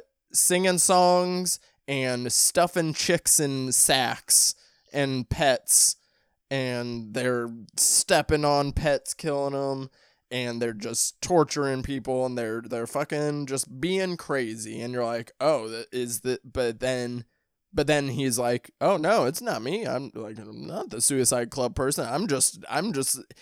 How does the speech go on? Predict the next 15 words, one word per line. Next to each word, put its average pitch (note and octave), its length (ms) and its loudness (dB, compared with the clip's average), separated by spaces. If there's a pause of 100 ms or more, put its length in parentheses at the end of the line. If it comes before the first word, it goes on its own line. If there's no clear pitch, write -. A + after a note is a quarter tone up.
(100)
he A3+ 140 -4
thinks G#3+ 280 2
he's F#3+ 220 -2
a C#3+ 100 4
Charles E3+ 560 2
Manson F3 560 0
of C#3 160 -4
the C#3+ 120 -2
information D#3+ 680 -6
age G3 260 -4
is - 120 -8
what F#3 180 -2
he F#3+ 80 -2
said. G3 280 0
So D3 200 -2